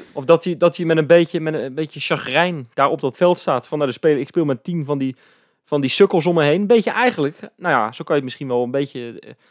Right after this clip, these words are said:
met terugwerkende kracht ook zeggen. Een beetje zoals Steven Berghuis bij Feyenoord stond de afgelopen, eh, afgelopen seizoen.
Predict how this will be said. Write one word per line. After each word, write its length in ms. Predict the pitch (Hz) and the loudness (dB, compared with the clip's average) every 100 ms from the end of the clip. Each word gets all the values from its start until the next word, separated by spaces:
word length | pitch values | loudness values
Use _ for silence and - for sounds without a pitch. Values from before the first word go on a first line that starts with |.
| _ _ _ _ | _ _ _ _
met 140 | 143 - | -6 0
terugwerkende 460 | 160 143 135 135 | 0 2 0 0
kracht 160 | 123 151 | -2 0
ook 100 | 190 | 0
zeggen. 200 | 127 123 | -2 -2
Een 60 | 185 | -2
beetje 140 | 156 | -2
zoals 160 | 143 131 | -2 -2
Steven 300 | 135 123 139 | 0 0 0
Berghuis 380 | 226 226 190 165 | -2 -2 -4 -6
bij 120 | 156 | -4
Feyenoord 300 | 175 160 135 | -2 -2 -4
stond 220 | 165 143 | -6 -6
de 60 | 147 | -4
afgelopen, 840 | 135 - 135 123 131 120 113 110 | -6 -2 0 0 0 0 0 -4
eh, 60 | - | -8
afgelopen 480 | 127 - 127 113 - | -10 -4 -2 -2 -6
seizoen. 380 | 117 123 107 | -8 -6 -8